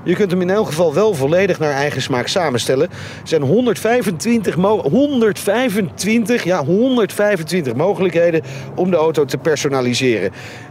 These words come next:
Bij dit testmodel heeft Nissan dat overigens volledig <laughs> nagelaten, want wij rijden in een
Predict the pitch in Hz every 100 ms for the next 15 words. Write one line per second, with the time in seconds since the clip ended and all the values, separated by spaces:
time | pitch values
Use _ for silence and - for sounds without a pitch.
0 | - 127 127 240 - 196 185 175 156 151
1 | 143 147 143 135 127 123 - 151 127 127
2 | - - 135 151 202 - 160 226 - 185
3 | 240 190 220 160 131 165 185 160 156 143
4 | 139 131 113